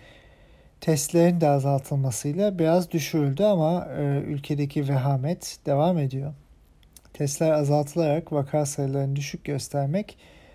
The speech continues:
aslında bir yalan ve, e, salgının başından itibaren pandemi yönetiminin Türkiye'de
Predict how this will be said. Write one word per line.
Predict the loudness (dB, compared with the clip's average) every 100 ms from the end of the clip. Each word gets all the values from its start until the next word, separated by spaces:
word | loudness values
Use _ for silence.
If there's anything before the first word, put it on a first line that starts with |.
| _ -6
aslında | -4 -4 -4 -2
bir | 2 2
yalan | 2 2 2 0 -2 -10 -20 -20 -20 -6
ve, | -2 0 -2 -4 -6
e, | -4 -2 -2 -4 -4 -6 -8
salgının | -2 0 2 0 0
başından | -2 -4 -4 -4 -2
itibaren | -4 -6 -6 -6 -2 -2 -2 -10 -20 -20 -4
pandemi | 0 2 4 4
yönetiminin | 4 4 0 -2 -2 -2
Türkiye'de | -2 -4 -2 -2 0 0